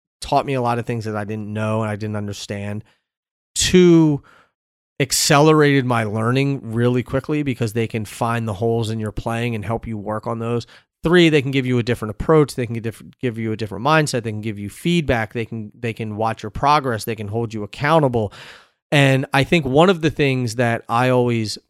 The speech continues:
I was always worried about is, like, if I get a teacher, my playing is gonna get too stiff, or I'm gonna be too sterile, or I'm gonna be too academic.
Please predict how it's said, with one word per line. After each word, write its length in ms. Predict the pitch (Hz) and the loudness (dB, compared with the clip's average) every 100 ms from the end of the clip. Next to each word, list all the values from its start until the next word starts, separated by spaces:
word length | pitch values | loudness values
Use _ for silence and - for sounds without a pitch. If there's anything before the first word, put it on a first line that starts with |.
| _ _ _ _ _ _ - 139 107 - - | _ _ _ _ _ _ -20 -18 -18 -14 -2
I 140 | 131 | 2
was 140 | 135 | 2
always 200 | 135 120 | 2 0
worried 360 | 110 127 131 123 | 0 2 4 2
about 220 | 113 110 | 0 -2
is, 100 | 110 | -2
like, 140 | 110 110 | -4 -6
if 100 | 107 | -6
I 80 | |
get 180 | 104 135 | 0 0
a 60 | 131 | 0
teacher, 340 | - 123 - | -2 -4 -4
my 160 | 113 104 | -4 -2
playing 480 | - - 120 117 113 | -4 -4 -2 -2 -4
is 140 | 101 | -6
gonna 160 | 110 104 | -8 -8
get 180 | 101 | -12
too 180 | - 113 | -12 -10
stiff, 600 | 101 - - 117 110 - | -8 -6 -4 -4 -4 -6
or 100 | 107 | -8
I'm 120 | 107 | -6
gonna 180 | 110 110 | -6 -8
be 100 | 107 | -8
too 200 | 101 110 | -10 -10
sterile, 480 | - - 110 110 107 | -8 -4 -2 0 0
or 80 | 104 | -2
I'm 100 | 104 | -6
gonna 160 | 104 | -8
be 100 | 101 | -8
too 200 | 101 123 - | -8 -8 -6
academic. 640 | 110 104 98 113 160 196 | -6 -6 -8 -4 -2 -4